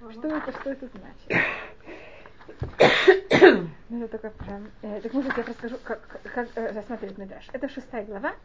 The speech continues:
Speaker 2: первый пасук. Э, Давид берет и собирает, значит, я сейчас рассматриваю про Ахитофеля, который дедушка Батшевы. Значит, если мы рассматриваем про Батшеву, мы сейчас рассматриваем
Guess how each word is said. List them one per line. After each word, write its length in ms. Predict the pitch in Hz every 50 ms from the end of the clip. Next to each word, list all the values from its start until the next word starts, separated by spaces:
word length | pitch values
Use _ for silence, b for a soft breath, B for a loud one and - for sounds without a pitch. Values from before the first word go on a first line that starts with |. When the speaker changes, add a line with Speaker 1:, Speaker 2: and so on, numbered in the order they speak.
| - -
Speaker 2:
первый 240 | 240 226 208 190
пасук. 180 | - - - - - - - - B B B B B B B B -
Э, 120 | - - - -
Давид 380 | 226 202 202 247 254 359 359 -
берет 280 | 262 220 196 196 -
и 40 | -
собирает, 320 | - - 226 269 285 277 277
значит, 200 | - 262 247 -
я 60 | 339 339
сейчас 140 | - 294 -
рассматриваю 380 | 233 - 277 285 285 277 247
про 100 | - 202 202
Ахитофеля, 440 | - - - - 226 - - - -
который 280 | - 220 262 262 247 226
дедушка 420 | 262 277 277 269 - - 262 262 - - -
Батшевы. 320 | 226 226 - - 165 - - - -
Значит, 140 | - 220 277
если 120 | 302 - -
мы 60 | 277
рассматриваем 340 | 254 - 247 220 - 196 196
про 100 | - 190
Батшеву, 340 | - 196 - - 440 466 320
мы 80 | 277
сейчас 140 | 277 262 -
рассматриваем 460 | 220 220 - 302 294 294 285 285 -